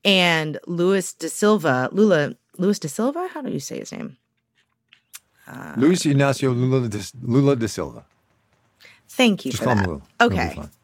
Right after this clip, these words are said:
Speaker 2: Yeah.
Speaker 1: Yeah. Lula. He won. And in, unlike our situation, this attack happened after he was already inaugurated. It happened on a weekend when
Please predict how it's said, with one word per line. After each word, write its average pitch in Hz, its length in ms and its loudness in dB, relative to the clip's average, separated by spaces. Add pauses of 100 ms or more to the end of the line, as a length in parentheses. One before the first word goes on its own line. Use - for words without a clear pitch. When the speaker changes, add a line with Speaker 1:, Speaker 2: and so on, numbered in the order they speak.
(100)
Speaker 2:
Yeah. - 180 -12
Speaker 1:
Yeah. - 160 -10 (260)
Lula. 202 300 2 (240)
He 277 180 4
won. 151 280 0 (460)
And 196 680 0 (640)
in, 208 260 4
unlike 208 540 4
our 220 260 4
situation, 123 920 -6 (320)
this 190 520 2
attack 151 520 0
happened 135 520 -2
after 220 340 0
he 226 160 -2
was 185 180 0
already 208 480 2
inaugurated. 139 720 -2
It 131 60 -6
happened 131 440 -4
on 175 160 4
a 214 80 4
weekend 147 560 0 (280)
when 160 360 2